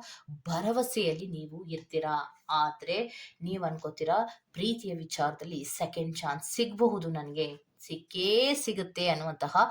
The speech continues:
ಮನಸ್ಥಿತಿಯಲ್ಲಿ ಕೆಲವೊಬ್ರು ಇರ್ತೀರಾ. ಆದ್ರೆ ನಿಮ್ಮ ಪ್ರೀತಿಯಲ್ಲಿ ಅಬ್ಸ್ಟ್ರಾಕ್ಟೆಡ್, ಸಫೋಕೇಟಿಂಗ್ ಅನ್ನೋದು ಇರತ್ತೆ. So ಈ ಪ್ರೀತಿಯ ವಿಚಾರದಲ್ಲಿ ತುಂಬಾ ಒಂದು, ಆ,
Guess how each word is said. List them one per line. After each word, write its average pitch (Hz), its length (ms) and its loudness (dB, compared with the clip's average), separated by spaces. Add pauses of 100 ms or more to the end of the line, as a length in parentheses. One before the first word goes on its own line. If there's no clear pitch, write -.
(300)
ಮನಸ್ಥಿತಿಯಲ್ಲಿ 170 800 0
ಕೆಲವೊಬ್ರು 156 520 -4
ಇರ್ತೀರಾ. - 640 -8
ಆದ್ರೆ 156 560 2 (400)
ನಿಮ್ಮ 220 340 0
ಪ್ರೀತಿಯಲ್ಲಿ 151 800 -4 (340)
ಅಬ್ಸ್ಟ್ರಾಕ್ಟೆಡ್, 180 1080 0 (100)
ಸಫೋಕೇಟಿಂಗ್ 214 1200 -2
ಅನ್ನೋದು 165 360 -2
ಇರತ್ತೆ. 156 800 0 (420)
So 285 200 0
ಈ 220 100 -2
ಪ್ರೀತಿಯ 233 400 -4
ವಿಚಾರದಲ್ಲಿ 196 640 -4
ತುಂಬಾ 220 800 2 (240)
ಒಂದು, 175 600 4 (260)
ಆ, 165 320 2